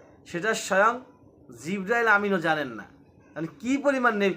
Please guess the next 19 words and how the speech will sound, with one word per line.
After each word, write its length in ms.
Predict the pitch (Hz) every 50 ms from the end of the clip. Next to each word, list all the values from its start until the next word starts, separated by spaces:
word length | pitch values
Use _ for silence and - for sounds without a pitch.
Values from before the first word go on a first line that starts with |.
| -
নেকি 340 | 160 165 175 170 165 165 160
এখানে, 280 | 143 139 131 117 110 104 -
কত 240 | - 196 196 196 262
পরিমাণ 380 | 254 202 247 226 220 208 196 175
নেকি, 380 | 165 156 151 131 120 104 - - - - - - - - - - _ _ _ - - _ _ _ - _ _ _ _ _ _ _ _ _ -
অজস্র 520 | - 202 202 254 262 262 - - 220 226
অসংখ্য 560 | 208 202 196 196 - - 254 254 240 - 208
নেকি, 420 | 202 180 156 - - 123 107 87 - _ _ _ _ _ _ - - _ _ - - - - - - - - _ - - - _ _ - _ _ _ _ - - - _ _ _ _ _ _ _ - - _ _ _ _ _ _ _ _ _ _ _ _ _ _ _ - - _ _ _ _ _ _ _ _ _ _ _ _ _ _ -
ছোট্ট 300 | - 254 254 254 - 254
একটি 180 | 247 190 220
দোয়ার 240 | 202 165 185 175 165
মাধ্যমে। 380 | 156 143 131 123 127 127 117 135
এবং 240 | 165 196 220 226 220
একশোটি 520 | 214 208 208 - - 240 240 - 254 240
গুনাহ 460 | 180 143 147 170 214 240 262 226 190
আপনার 260 | 208 196 185 202 196
মাফ 260 | 185 180 175 165 - 160
হয়ে 120 | 143 131
যাবে, 340 | 120 117 107 98 - -